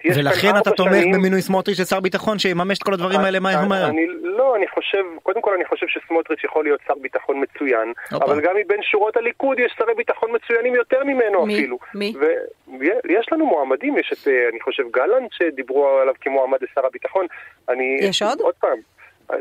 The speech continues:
Speaker 1: אני לא יודע, יש, יש כל מי-, אני, אני לא רוצה לנקוב בשמות,
Speaker 2: תת-אלוף
Speaker 1: אבל
Speaker 2: במיל'
Speaker 1: יש
Speaker 2: מירי רגב, מה? תת-אלוף?
Speaker 1: יש, יש הרבה, יש הרבה, יש הרבה מועמדים טובים מבין שורות הליכוד שיכולים להיות, לכהן בכל התפקידים הבכירים.
Speaker 3: האמת, שרת
Speaker 1: אני
Speaker 3: ביטחון
Speaker 1: חושב
Speaker 3: אישה זה דבר לא רע, לא?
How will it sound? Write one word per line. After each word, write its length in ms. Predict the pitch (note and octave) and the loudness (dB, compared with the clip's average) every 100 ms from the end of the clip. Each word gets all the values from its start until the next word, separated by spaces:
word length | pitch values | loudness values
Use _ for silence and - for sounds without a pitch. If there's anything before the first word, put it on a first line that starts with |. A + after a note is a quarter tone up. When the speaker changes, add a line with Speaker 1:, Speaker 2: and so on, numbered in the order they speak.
| - | -4
Speaker 1:
אני 160 | B2 | -2
לא 80 | B2 | 0
יודע, 260 | D3+ D#3+ D#3 B2+ | 2 2 2 2
יש, 140 | - - D#3 | -2 -2 -4
יש 100 | - | 0
כל 140 | G#3+ | 0
מי-, 240 | G#3 F3 F3 E3+ | 0 0 0 0
אני, 100 | E3+ | -2
אני 100 | D#3+ | 0
לא 80 | F3 | 0
רוצה 200 | G#3 G3+ | 0 0
לנקוב 320 | E3+ - D3+ | -2 -2 -2
בשמות, 220 | C#3+ C#3+ | 0 0
Speaker 2:
תת-אלוף 240 | D3+ E3+ E3 | 2 2 4
Speaker 1:
אבל 100 | E3 | 2
Speaker 2:
במיל' 200 | E3+ E3+ | 2 2
Speaker 1:
יש 40 | E3+ | 2
Speaker 2:
מירי 200 | D3+ D3+ | 2 0
רגב, 360 | D3 D3 D3+ | 0 0 -4
מה? 160 | D3 D3 E3 _ _ _ - - | -4 -4 -10 _ _ _ -20 -8
תת-אלוף? 340 | B2+ D3 A3+ A3 | -4 0 0 0
Speaker 1:
יש, 160 | - - _ _ | -6 -12 _ _
יש 300 | C#3+ D#3+ - | 0 0 0
הרבה, 260 | C3+ B2+ D#3 D#3 - D3+ _ | -2 0 0 0 -4 -10 _
יש 180 | C#3 - | -2 0
הרבה, 240 | C3+ C3 D3 D3+ C#3+ - - _ - | -2 2 2 2 0 -6 -20 _ -4
יש 140 | C#3+ - | -2 -2
הרבה 220 | C3 E3+ | 0 2
מועמדים 540 | F3 C#3+ C3+ C3 D#3 | 2 2 0 0 -2
טובים 320 | D3+ B2+ C#3+ | -2 -2 0
מבין 200 | D3 C3 B2+ | 0 0 -2
שורות 320 | - C3 C3 | 0 0 0
הליכוד 420 | C3 A#2+ - F3 | -4 -2 0 0
שיכולים 480 | - C3+ - C#3 D3 | 0 -4 -2 -2 -2
להיות, 280 | C3+ C#3 D3 - | 0 2 0 -2
לכהן 400 | C3+ C3+ C#3 D3+ | -6 -2 -2 -2
בכל 240 | - D3+ | -2 0
התפקידים 460 | D3+ - - C#3 C3+ | 0 -4 -6 -2 -2
הבכירים. 380 | - - C3 F3 | -2 -4 0 2
Speaker 3:
האמת, 240 | G#3+ D4+ | 2 0
שרת 260 | D4 C4 - | 0 0 2
Speaker 1:
אני 100 | - | 2
Speaker 3:
ביטחון 220 | D#4 A3+ | 2 2
Speaker 1:
חושב 260 | C#4+ C#4+ | 2 2
Speaker 3:
אישה 340 | C#4 A3 B3+ C#4 | 2 0 0 0
זה 200 | B3+ B3 | -2 -2
דבר 180 | A#3+ B3+ | -2 -2
לא 200 | C#4 C4 | -4 -4
רע, 160 | C4 | -6
לא? 140 | F#3+ | -8